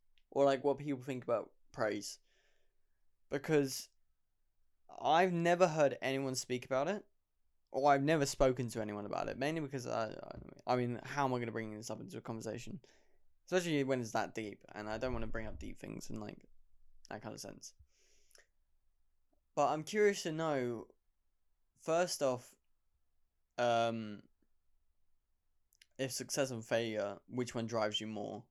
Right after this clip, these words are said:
Secondly, does praise drive you? Do people,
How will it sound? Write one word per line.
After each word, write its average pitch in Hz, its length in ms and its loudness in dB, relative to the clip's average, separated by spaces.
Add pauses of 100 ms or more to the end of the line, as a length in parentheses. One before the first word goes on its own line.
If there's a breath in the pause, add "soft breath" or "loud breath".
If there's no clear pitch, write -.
(720)
Secondly, 143 960 -2 (1400)
does 120 160 -4
praise 143 480 -2
drive 104 340 0
you? 107 240 -8 (400)
Do 127 80 -8
people, 131 380 -8